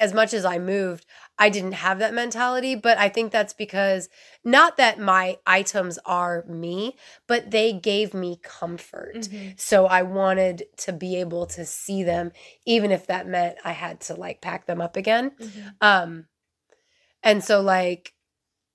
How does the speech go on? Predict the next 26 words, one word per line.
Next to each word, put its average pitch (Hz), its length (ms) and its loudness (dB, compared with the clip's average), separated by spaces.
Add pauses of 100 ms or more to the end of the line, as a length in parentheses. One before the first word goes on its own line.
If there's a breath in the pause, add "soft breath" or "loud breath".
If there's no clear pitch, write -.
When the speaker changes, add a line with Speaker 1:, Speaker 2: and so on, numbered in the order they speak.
(760)
Speaker 1:
I 220 100 6
don't 226 240 2
say 196 200 4
it 185 120 4
in - 20 0
a 175 100 2
judgmental 180 520 -2
way 175 160 0
when 170 100 0
I 170 100 0
say, 170 220 -2
like, 170 220 -6
I 170 100 2
think 170 220 -6
for 160 160 -6
people's 170 360 -10
mental 165 320 -6
health, 165 300 -6
they 170 160 -2
should, 165 720 -4 (360 soft breath)
you 190 140 0
know, 170 180 2
go 160 280 -2
ahead 165 400 -8
and, 160 260 -8
like, 170 320 -10